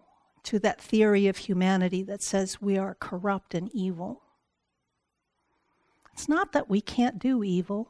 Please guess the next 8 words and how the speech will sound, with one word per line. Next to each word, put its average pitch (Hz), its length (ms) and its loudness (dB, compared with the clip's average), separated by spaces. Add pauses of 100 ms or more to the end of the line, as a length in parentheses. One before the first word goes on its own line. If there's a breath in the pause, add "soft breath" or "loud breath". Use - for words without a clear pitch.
(160)
We 254 100 0
can. 190 360 -2 (1600 soft breath)
And 214 100 2
it's - 160 -4
not 214 200 2
that 214 160 -4
we 196 120 0
don't 190 360 -2